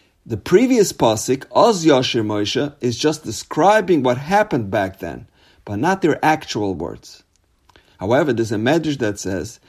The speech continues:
that Moshe actually began the Shira with the words, "Oz Yashir."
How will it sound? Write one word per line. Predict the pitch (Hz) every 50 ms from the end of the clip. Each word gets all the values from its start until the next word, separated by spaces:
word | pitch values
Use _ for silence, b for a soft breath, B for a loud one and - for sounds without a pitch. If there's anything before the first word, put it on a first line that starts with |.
| b b b b
that | - -
Moshe | - 123 160 190 190 - - -
actually | 139 165 175 - - - 160 139
began | 113 117 113 117 131 143 160 160
the | 139 123
Shira | 120 - - 131 131 135 151 190 208 196 b b b b b
with | - 113 101
the | 110 104
words, | 104 120 143 190 202 - - - -
"Oz | 147 170 175 143 131
Yashir." | 123 117 98 101 - - 64 - -